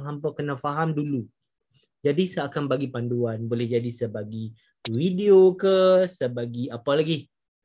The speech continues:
Saya bagi video panduan ke, soalan-soalan panduan ke, supaya hampa buat yang tu dulu, supaya hampa boleh faham yang sebenarnya yang mana yang hampa tak faham tadi.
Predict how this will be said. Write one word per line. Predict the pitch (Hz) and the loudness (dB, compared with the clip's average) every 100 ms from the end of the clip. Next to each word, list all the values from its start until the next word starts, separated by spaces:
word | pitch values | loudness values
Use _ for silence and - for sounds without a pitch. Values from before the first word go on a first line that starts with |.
| _ _ | _ _
Saya | - 131 | -6 -4
bagi | 135 143 | -2 -4
video | 127 127 123 151 | -4 -4 -2 -2
panduan | 135 135 165 196 196 185 | 0 0 2 4 4 2
ke, | 190 185 180 180 | 0 2 2 0
soalan-soalan | 123 123 131 127 123 131 | -4 -8 -6 -4 -4 -4
panduan | 127 139 151 190 196 185 | -4 -2 2 2 2 0
ke, | 185 185 180 | 0 0 0
supaya | 175 - 131 | -2 -6 -4
hampa | 131 127 143 | -4 -4 -2
buat | 143 151 | 0 0
yang | 147 147 | -2 -6
tu | 151 | -10
dulu, | 156 208 339 - _ _ _ _ | -4 -2 -2 -4 _ _ _ _
supaya | 143 147 147 139 | -4 0 0 -2
hampa | 131 | -4
boleh | 131 131 135 | -4 -4 -4
faham | 143 139 160 143 | -6 -8 -8 -6
yang | 131 127 | -6 -8
sebenarnya | 123 127 123 123 120 113 | -6 -6 -4 -4 -4 -4
yang | |
mana | 117 123 127 117 | -6 -6 -6 -6
yang | 117 113 | -6 -8
hampa | 113 117 | -10 -12
tak | 107 | -14
faham | 104 107 123 117 | -18 -18 -14 -14
tadi. | 113 110 110 113 | -14 -14 -14 -16